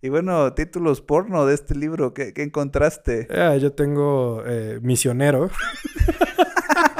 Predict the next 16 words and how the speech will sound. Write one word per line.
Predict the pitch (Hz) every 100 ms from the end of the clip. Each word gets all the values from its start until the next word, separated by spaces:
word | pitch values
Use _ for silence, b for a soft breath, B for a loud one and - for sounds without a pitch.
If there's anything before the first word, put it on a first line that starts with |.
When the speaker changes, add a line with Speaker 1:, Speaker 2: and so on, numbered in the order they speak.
| 254 - 226 - 277 190 185 185 - - - 90 - _ - - B B
Speaker 1:
¿Cómo | 135
Speaker 2:
¿No? | 160
Speaker 1:
se | 143
llama | 147 156
en |
inglés? | 143 131
Missionary, | 131 160 - 143 135 131 123 170
¿no? |
Speaker 2:
Missionary. | 202 - 220 190 180 170
<laughs> | -
Speaker 1:
Missionary. | 233 - - 320 302 220
Speaker 2:
En | 190
lugar | 156 160 165
de | 160
Misery. | 156 151 147 139
<laughs> | -